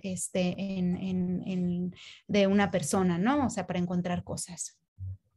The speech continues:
Eh, y aquí vemos a, este, esta otra, eh, eh, eh, el, el floripondio, que es el, eh, que es el Brugmansia arborea,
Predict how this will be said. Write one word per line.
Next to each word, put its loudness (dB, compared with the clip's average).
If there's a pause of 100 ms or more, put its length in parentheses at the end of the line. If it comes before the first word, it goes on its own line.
(1800)
Eh, 4
y 6
aquí 2
vemos 0
a, 2
este, -2
esta 4
otra, 2 (460)
eh, 2 (260)
eh, -2
eh, 2
el, -2 (840)
el 8
floripondio, 8
que -6
es -6
el, 0
eh, 2 (100)
que 2
es -2
el 0 (140)
Brugmansia 2
arborea, 4